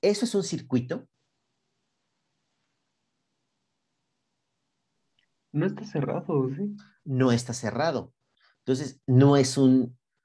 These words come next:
Speaker 1: bueno, es, es un circuito en la, en el contexto de que analizamos circuitos, pero al no estar cerrado, eh, la definición, digamos, que tenemos de que, pues, es un,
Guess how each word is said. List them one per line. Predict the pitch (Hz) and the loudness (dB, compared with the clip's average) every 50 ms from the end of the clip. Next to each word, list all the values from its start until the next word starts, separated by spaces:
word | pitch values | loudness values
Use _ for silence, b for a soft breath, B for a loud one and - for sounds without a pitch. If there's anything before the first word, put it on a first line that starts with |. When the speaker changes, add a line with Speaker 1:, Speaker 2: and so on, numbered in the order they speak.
| _ _ _ _ _ _ _ _ _ | _ _ _ _ _ _ _ _ _
Speaker 1:
bueno, | 135 123 98 - - | -2 -2 -2 -4 -6
es, | 104 - - - - - | -8 -8 -8 -10 -4 -4
es | 117 117 - | -4 -2 -2
un | 165 160 | -4 -2
circuito | - - 123 - - - 131 123 123 139 | -2 -6 -6 -8 -4 -4 -4 0 2 2
en | 135 127 | 2 2
la, | 110 98 90 90 87 | 2 0 -2 -4 -6
en | 87 87 | -6 -8
el | 87 85 | -8 -6
contexto | - 92 82 92 - - - 120 | -6 -2 0 0 -2 2 0 0
de | 101 98 - | 0 0 -2
que | - 82 - | -4 -8 -6
analizamos | - 92 90 90 92 92 92 - 92 101 101 - | -4 -4 -2 -2 -2 -4 -4 -4 -4 -4 -4 -6
circuitos, | - 117 - _ 175 190 - - 101 - _ _ _ _ _ _ _ | -8 -10 -4 _ -4 -2 -2 -4 -4 -4 _ _ _ _ _ _ _
pero | - 117 107 107 | 4 4 6 6
al | 107 113 | 6 6
no | 123 139 | 6 4
estar | 131 - 170 143 | 4 2 0 0
cerrado, | 139 - 160 - 165 160 131 104 110 139 135 - _ _ _ _ _ _ _ _ _ _ _ _ _ _ _ - | 2 -2 0 2 2 2 2 2 0 -2 -4 -8 _ _ _ _ _ _ _ _ _ _ _ _ _ _ _ 0
eh, | 117 110 107 101 95 - - _ _ _ _ _ _ _ _ _ _ _ _ _ _ _ _ _ | 0 2 2 0 -2 -4 -6 _ _ _ _ _ _ _ _ _ _ _ _ _ _ _ _ _
la | 127 123 117 | 2 4 4
definición, | 110 - - 120 110 98 - 123 120 123 127 | 2 4 4 4 4 4 4 4 4 4 4
digamos, | 117 113 101 107 110 104 101 - _ _ _ _ _ | 2 0 0 0 0 -2 -4 -8 _ _ _ _ _
que | - | -10
tenemos | 92 - 104 101 107 117 120 113 104 87 | -4 -2 0 2 4 4 4 4 2 0
de | 90 - | -6 -10
que, | - 78 | -10 -18
pues, | _ - - - - | _ -18 -20 -14 -12
es | 95 - - | -12 -6 -4
un, | 107 101 98 92 85 67 - - | -4 -2 -2 -4 -4 -6 -8 -12